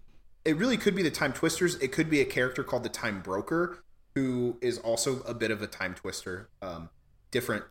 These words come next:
completely different entity, though. There's a really good theory going around that it could actually be Miss Minute.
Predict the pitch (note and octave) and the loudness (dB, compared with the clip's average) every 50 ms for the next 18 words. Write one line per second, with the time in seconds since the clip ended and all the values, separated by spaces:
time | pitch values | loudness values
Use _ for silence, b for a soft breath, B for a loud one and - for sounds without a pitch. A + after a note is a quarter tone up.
0 | _ - - - A2+ G#2 - A2 F#2+ F#2+ F#2+ F2 F#2+ - - - - G2 F#2+ - | _ -16 -8 -8 -8 -6 -4 -4 -4 -2 -4 -6 -6 -8 -10 -10 -10 -10 -10 -10
1 | F2 E2 E2+ D#2+ D#2+ D#2 D2+ D2+ - _ _ - b b b - _ _ - D#3 | -12 -12 -12 -10 -10 -10 -12 -12 -14 _ _ -20 b b b -20 _ _ 2 4
2 | E3 D#3+ E3+ D#3 C3 C3 C#3+ E3+ A3+ B3+ A3+ F#3 G3+ - - D3+ C#3+ C#3+ C#3 C3 | 4 6 6 4 4 2 2 2 4 4 6 4 4 4 4 2 2 2 2 2
3 | C3+ B2+ B2 A#2+ A2+ A#2 A2 G#2+ G#2+ G#2 G#2 G#2 - - _ - B2+ A#2 G#2+ G#2 | 2 2 2 2 2 2 2 2 0 0 -2 -4 -8 -12 _ 0 2 4 4 4
4 | G#2 - - _ - _ - - C3 B2+ - - - A3+ B3+ A#3 - C3+ C#3+ - | 2 0 -6 _ -20 _ -2 -2 0 0 0 0 0 0 2 2 2 2 2 2
5 | - - D3 C#3 A#2+ A#2 A#2+ A#2 A2+ A2+ A2 G#2 - - F#2+ F#2+ F#2+ D#2+ C2 - | 2 2 2 0 0 0 -2 -2 0 0 -2 -2 -4 -4 -4 -6 -6 -8 -8 -14